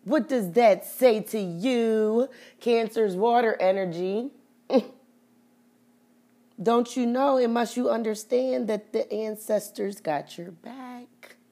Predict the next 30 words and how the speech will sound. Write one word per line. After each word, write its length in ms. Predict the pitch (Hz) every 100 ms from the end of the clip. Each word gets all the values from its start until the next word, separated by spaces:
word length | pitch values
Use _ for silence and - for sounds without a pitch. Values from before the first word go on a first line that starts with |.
| _ _ _
You're 120 | 214 208
good, 480 | - 262 311 190
baby. 560 | 165 160 202 247 330 381 - _ _ _ _ _ _ _ _ _ _
Everything 420 | - - - -
is 140 | - -
all 280 | - - -
good. 540 | - - 208 202 _ _ _ _ _ _ -
It's 200 | 185 -
all 200 | 170 165
good. 340 | 160 226 269 - _ _ _ _ _ _ _ _ _ _ _ _ _ _ _ _ _ _ _ _ _ _ -
But 80 | 214
what 240 | 240 240
you 100 | 285
must 400 | 240 240 247 247
do 300 | 196 233 233
in 200 | 226 196
order 320 | - 202 208 202
to 200 | - 160
let 280 | 160 160
loose 460 | 156 156 160 185 - -
is 580 | 151 139 156 160 - _ _ _ _ _ _ _ _ _ _ _ _ _ -
you 140 | 165
must 280 | 170 202 196
be 140 | 160 139
a 60 |
creative 560 | - 143 135 139 120 -
person, 440 | 135 127 - 113
whoever 380 | 120 120 123 78
you 180 | 78 107
are. 220 | -